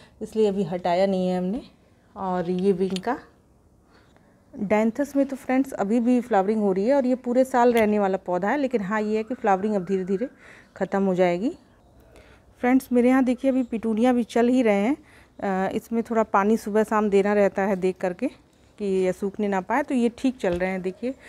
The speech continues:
इसके फूल अभी भी फ्रेश हैं, लेकिन ये है कि मैंने पिंचिंग करना इसे बंद कर दिया है कि अब इसमें सीड पॉट बनेंगे और पिंचिंग करते रहने से ये देखिए ये पूरे अभी भी हैं। हाँ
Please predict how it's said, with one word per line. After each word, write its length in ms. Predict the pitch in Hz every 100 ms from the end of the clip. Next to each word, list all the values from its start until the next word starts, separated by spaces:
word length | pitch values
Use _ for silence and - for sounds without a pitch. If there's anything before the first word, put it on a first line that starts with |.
| - - -
इसके 240 | 226 254
फूल 300 | 240 226 233
अभी 220 | 220 208
भी 120 | 220 220
फ्रेश 420 | - 190 190 -
हैं, 140 | 254 - - - -
लेकिन 220 | 226 233
ये 120 | 233
है 100 | 262
कि 120 | 262
मैंने 200 | 233 226
पिंचिंग 500 | 233 240 208 - 269
करना 300 | 254 220 214
इसे 240 | 214 208 208
बंद 360 | 170 185 196
कर 140 | 185 175
दिया 260 | 180 180
है 140 | 190 269 - - - _
कि 140 | 202
अब 220 | - 185 175
इसमें 300 | 185 202 196
सीड 240 | 214 208 -
पॉट 160 | 190
बनेंगे 400 | 190 190 190 233
और 140 | 302 254
पिंचिंग 440 | - 208 180 220
करते 280 | 208 196 202
रहने 240 | 190 185
से 120 | 190 214
ये 160 | 180
देखिए 380 | 170 170 - 196 - _ _ _ _ _ _ _ - _ _ _ _ _ _ _
ये 200 | 202 214
पूरे 420 | 233 - 208 240 359 - _ _ _ -
अभी 280 | 208 185 226
भी 140 | 220
हैं। 180 | 226 359
हाँ 200 | 247 240